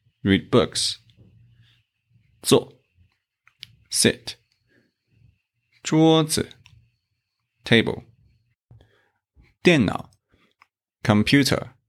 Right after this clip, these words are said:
爸爸和妈妈, father and mother. Passage one. 在办公室,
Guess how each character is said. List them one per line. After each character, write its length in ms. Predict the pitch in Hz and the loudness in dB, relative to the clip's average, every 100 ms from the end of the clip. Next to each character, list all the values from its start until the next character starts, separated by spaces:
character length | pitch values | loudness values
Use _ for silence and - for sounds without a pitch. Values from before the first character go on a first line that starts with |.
| _ _ _ _ _ _ _ _ - | _ _ _ _ _ _ _ _ 0
爸 200 | 120 107 | 0 2
爸 400 | 101 92 87 87 | 2 2 0 -2
和 220 | - 98 | -2 0
妈 300 | 113 135 143 | 2 2 2
妈, 320 | 117 - - _ _ _ _ _ _ _ - | -2 -4 -14 _ _ _ _ _ _ _ -12
father 540 | - 104 104 101 95 | 0 2 2 2 0
and 100 | 95 | 2
mother. 380 | 113 123 110 - _ _ _ _ _ _ _ _ _ _ _ _ _ _ _ _ _ | 2 2 -2 -6 _ _ _ _ _ _ _ _ _ _ _ _ _ _ _ _ _
Passage 460 | - 110 110 104 92 | -2 0 2 0 0
one. 260 | 78 - - _ _ _ _ _ _ _ _ _ _ _ _ | -4 -6 -16 _ _ _ _ _ _ _ _ _ _ _ _
在 480 | - 123 113 104 95 | -4 0 2 2 0
办 300 | 90 117 104 | 0 0 0
公 200 | 123 143 | 0 0
室, 360 | 147 - - | 0 -2 -6